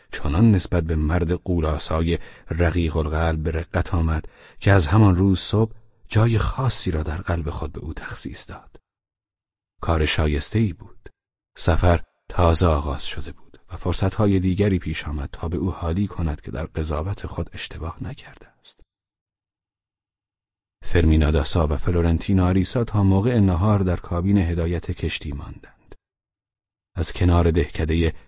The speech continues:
کالامار گذشته بودند، جایی که تا همان چند سال قبل دهکده‌ای بود که انگار در آنجا مدام جشن است و اکنون بندری بود ویرانه با کوچه‌هایی متروک.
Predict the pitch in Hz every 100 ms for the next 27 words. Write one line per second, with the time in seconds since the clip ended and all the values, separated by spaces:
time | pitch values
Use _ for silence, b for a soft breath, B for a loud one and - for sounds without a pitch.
0 | - - 85 82 80 78 76 78 73 78
1 | - 76 - - - _ - _ 95 80
2 | 80 - 76 - _ - 90 98 120 113
3 | - 95 85 - 80 76 78 76 104 123
4 | b b b - - - 90 110 110 110
5 | 104 - 104 98 107 117 107 110 98 87
6 | 104 101 92 98 107 117 110 98 101 92
7 | - - - - - _ _ - - -
8 | 101 107 - - 87 82 101 90 90 80
9 | 82 90 80 80 85 92 b b b b
10 | 82 80 - 95 - - 87 80 76 -
11 | - - -